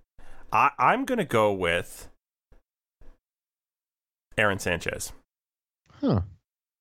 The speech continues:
Speaker 2: Uh, I think, I think another strong season out of Aaron Sanchez where he remains healthy and his arm can take, uh, this wear and tear that everyone was so worried about. I think that would really cement his place as, uh, a long-term star with the Blue Jays.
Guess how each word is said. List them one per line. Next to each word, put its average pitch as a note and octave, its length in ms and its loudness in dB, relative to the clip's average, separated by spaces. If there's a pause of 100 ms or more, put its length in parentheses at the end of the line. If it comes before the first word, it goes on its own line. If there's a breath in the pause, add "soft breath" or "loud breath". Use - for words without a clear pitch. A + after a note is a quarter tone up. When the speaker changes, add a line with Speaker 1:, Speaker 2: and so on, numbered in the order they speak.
(800)
Speaker 2:
Uh, G2 360 4
I G2+ 80 -2
think, A#2+ 360 0
I G#2+ 100 0
think C3 220 0
another A2+ 480 2
strong A#2+ 300 0
season A#2 260 -2
out G#2+ 100 4
of E2+ 40 2
Aaron G2+ 220 2
Sanchez G2+ 400 2
where F#2+ 160 2
he F#2+ 120 0
remains F#2+ 400 2
healthy F#2+ 360 0
and F2+ 180 0
his F2 100 -2
arm F#2+ 300 0
can F2+ 160 -2
take, F2+ 380 -2 (160)
uh, E2 260 2
this F2 220 -2
wear F#2 240 2
and F2 120 0
tear F#2 220 2
that F2+ 100 2
everyone F2+ 220 2
was F2 100 -2
so F#2 140 0
worried E2+ 240 2
about. E2+ 240 0
I F2+ 120 0
think G2+ 220 -2
that F#2+ 160 2
would F2 140 -6
really G2 400 2
cement F#2 340 0
his F2 160 0
place E2 460 -2 (460 soft breath)
as, E2 300 -2
uh, D2+ 360 0 (960)
a F2+ 80 0
long-term F#2 600 0
star D#2+ 280 0
with D2+ 80 -6
the - 80 -8
Blue D2 180 -6
Jays. C#2 300 -10